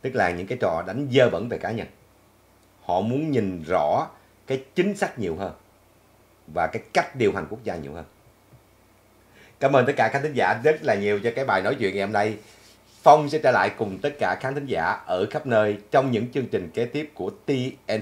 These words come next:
P Channel. Xin quý vị và các bạn nhớ đón nghe và theo dõi.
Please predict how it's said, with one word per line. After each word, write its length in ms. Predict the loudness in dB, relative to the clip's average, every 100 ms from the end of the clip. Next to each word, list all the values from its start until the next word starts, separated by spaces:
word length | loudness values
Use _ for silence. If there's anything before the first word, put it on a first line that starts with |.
| -4
P 40 | -6 -4
Channel. 340 | -2 0 0 -2 -8 _ -4
Xin 260 | 0 0
quý 100 | 0
vị 180 | -2 -2
và 100 | -4
các 180 | -4 -6
bạn 200 | -6 -8 -12 -8
nhớ 220 | -2 -2
đón 160 | -2 -2
nghe 200 | -2 -2
và 140 | -4
theo 140 | -6
dõi. 300 | -6 -4 -4